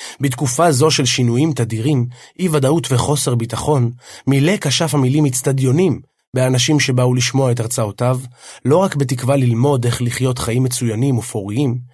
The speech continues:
מלאי יצירתיות ושגשוג, אלא גם איך לחיות באופן שירומם בלהט את הקיום האנושי כולו. הגותו של האיש הזה הייתה מיוחדת במינה.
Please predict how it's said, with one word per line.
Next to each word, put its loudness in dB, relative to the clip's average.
מלאי 2
יצירתיות -2
ושגשוג, -4
אלא 2
גם 2
איך 2
לחיות 2
באופן -2
שירומם 2
בלהט 0
את -2
הקיום 0
האנושי 0
כולו. -2
הגותו 0
של 2
האיש -2
הזה -4
הייתה 0
מיוחדת 2
במינה. 0